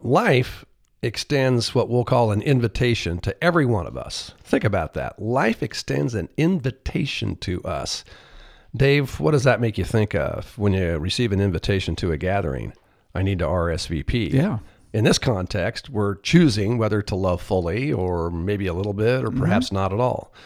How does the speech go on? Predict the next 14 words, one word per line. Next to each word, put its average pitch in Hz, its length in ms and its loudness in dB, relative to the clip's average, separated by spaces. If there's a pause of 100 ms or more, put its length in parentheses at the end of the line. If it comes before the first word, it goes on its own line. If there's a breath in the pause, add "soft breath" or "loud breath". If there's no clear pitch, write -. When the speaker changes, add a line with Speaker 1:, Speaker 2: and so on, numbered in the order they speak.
(160 loud breath)
Speaker 1:
in 120 100 2
the 104 80 0
same 185 260 4
way 107 180 2
that 104 120 2
we 110 120 0
would 95 180 -2
choose 135 540 0
to - 120 -6
respond 98 580 0
to 95 120 -4
an 90 100 -2
invitation. 85 720 -4
Speaker 2:
Right. 120 380 -8